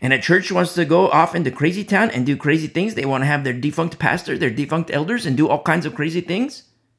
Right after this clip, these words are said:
they're in big trouble with the head. Big trouble.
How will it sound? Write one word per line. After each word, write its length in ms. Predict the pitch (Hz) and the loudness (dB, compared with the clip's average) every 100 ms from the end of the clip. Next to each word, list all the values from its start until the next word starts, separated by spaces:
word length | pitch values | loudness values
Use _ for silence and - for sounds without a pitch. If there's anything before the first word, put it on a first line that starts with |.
| _ _ _ _ - | _ _ _ _ -2
they're 160 | 254 | -2
in 200 | 311 95 - | -2 -6 -4
big 240 | 123 139 | -4 -4
trouble 320 | - 190 - | -4 -4 -4
with 180 | 101 98 | -6 -8
the 60 | 85 | -12
head. 480 | 82 151 220 113 - _ _ _ _ _ _ _ _ _ _ _ _ _ _ _ _ _ _ - 101 104 | -6 -4 -4 -6 -12 _ _ _ _ _ _ _ _ _ _ _ _ _ _ _ _ _ _ -10 -8 -2
Big 320 | 214 240 170 | 2 2 0
trouble. 400 | - 113 73 | -4 -4 -8